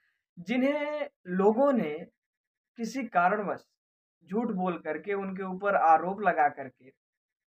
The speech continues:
कैदी, अ, जेल खाने में, बंदी गृह में डलवा देते हैं। लेकिन वे उस बंदी गृह में जाकर भी परमेश्वर से प्रार्थना करते हैं, वो भी आधी रात को।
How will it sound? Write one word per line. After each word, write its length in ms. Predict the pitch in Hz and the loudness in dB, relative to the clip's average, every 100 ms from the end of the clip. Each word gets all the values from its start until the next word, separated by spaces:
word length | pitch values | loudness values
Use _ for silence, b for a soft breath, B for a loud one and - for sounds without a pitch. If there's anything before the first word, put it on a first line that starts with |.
| _ - | _ -8
कैदी, 480 | 190 185 208 208 220 _ _ _ _ _ - | -6 -4 -4 -6 -8 _ _ _ _ _ -14
अ, 140 | 147 147 147 147 147 - _ _ _ _ _ _ _ _ _ _ _ _ _ | -6 -2 -2 -2 -2 -4 _ _ _ _ _ _ _ _ _ _ _ _ _
जेल 320 | 180 220 247 226 | -4 0 0 0
खाने 400 | 180 180 220 202 | 0 2 2 0
में, 160 | 131 - _ _ _ | -4 -12 _ _ _
बंदी 320 | 170 190 214 190 | -2 0 0 0
गृह 220 | 208 214 | 0 0
में 140 | 208 | 0
डलवा 340 | 185 160 147 147 | 0 2 2 2
देते 340 | 143 131 - | -2 -12 -18
हैं। 80 | _ _ _ _ _ _ _ _ | _ _ _ _ _ _ _ _
लेकिन 380 | 175 262 262 320 | 2 2 2 -2
वे 120 | 311 | 0
उस 180 | 302 254 | 0 -2
बंदी 400 | 202 226 226 240 | 2 4 4 0
गृह 280 | 196 247 285 | -2 -2 0
में 260 | 277 269 | 0 0
जाकर 460 | 180 185 240 233 208 | 6 8 8 4 0
भी 220 | 180 202 | 0 -4
परमेश्वर 640 | 214 196 175 180 185 220 | -2 -2 -2 -6 -4 -4
से 160 | 214 240 | -4 -8
प्रार्थना 560 | 233 156 165 196 214 202 | 0 4 6 4 -4 -6
करते 360 | 165 147 _ | -10 -14 _
हैं, 120 | _ _ _ _ _ _ | _ _ _ _ _ _
वो 80 | 208 | -4
भी 180 | 233 226 | 2 6
आधी 300 | 185 185 233 | 8 6 0
रात 580 | 165 156 180 208 220 - | 4 6 8 6 4 -6
को। 160 | - | -20